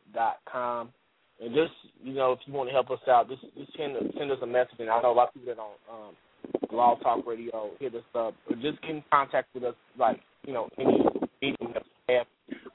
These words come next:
I'm actually gonna wrap this show up. I just want to get on here for about an hour, kind of talk about this issue. Um, we will be back with part two of this, hopefully within the next week. Um, but,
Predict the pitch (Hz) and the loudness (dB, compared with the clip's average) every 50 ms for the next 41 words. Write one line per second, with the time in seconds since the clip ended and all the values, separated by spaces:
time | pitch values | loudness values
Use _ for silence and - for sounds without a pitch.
0 | - - 139 170 - 139 147 147 - - - - _ 135 123 117 110 123 127 - | 2 4 4 4 4 0 -4 -4 -4 -8 -14 -18 _ -16 -16 -12 -6 -2 -2 -2
1 | - - - - - - - - - - 127 - - - 127 127 131 127 - - | 0 -2 -4 0 2 2 2 2 0 -2 0 -2 -2 -2 -4 -6 -8 -8 -10 -14
2 | _ _ - 131 139 - _ _ _ 131 120 - - - 123 123 120 120 120 120 | _ _ -6 -6 -6 -6 _ _ _ -14 -14 -14 -16 -12 -10 -8 -4 2 4 4
3 | 117 - - - - - 113 117 123 - - 117 117 120 117 - - - _ - | 6 6 4 4 4 2 0 0 -2 -2 0 2 4 4 4 4 2 -2 _ -20
4 | - _ _ _ - 117 120 - - - 127 123 - - - 113 - - _ _ | -20 _ _ _ -2 0 0 0 2 4 4 4 4 2 -2 -4 -4 -4 _ _
5 | _ - - - - - - - - - - - - - - - - - - - | _ -12 -10 -6 -4 -4 -4 -4 -8 -10 -12 -4 -2 -2 0 0 0 0 0 -2
6 | - - - - - - - - - - - - - 120 120 123 139 156 147 135 | -2 -4 -4 -4 -4 -6 -8 -8 -10 -8 -8 -6 -4 -4 -2 -2 -2 -2 2 4
7 | 147 139 - 135 135 123 - 131 127 123 - - 123 - - - 139 135 123 - | 4 4 4 2 -4 -2 2 2 2 2 0 -4 -8 -8 0 4 4 4 4 2
8 | - - - 143 135 131 - - 123 123 - - 131 127 127 - - 127 123 123 | -2 -10 -12 -8 -6 -6 -6 -6 -8 -8 -6 -6 -6 -6 -6 -8 -12 -14 -14 -14
9 | 113 120 117 _ 127 117 113 110 113 117 113 - - - 117 123 117 113 110 - | -14 -16 -16 _ -16 -16 -12 -8 -6 -6 -6 -6 -10 -12 -10 -10 -10 -10 -12 -18
10 | - _ _ _ _ _ _ _ _ _ _ - 101 123 120 117 110 107 104 110 | -20 _ _ _ _ _ _ _ _ _ _ -6 -4 -2 -2 -2 -4 -4 -2 2
11 | 120 117 110 | 4 4 2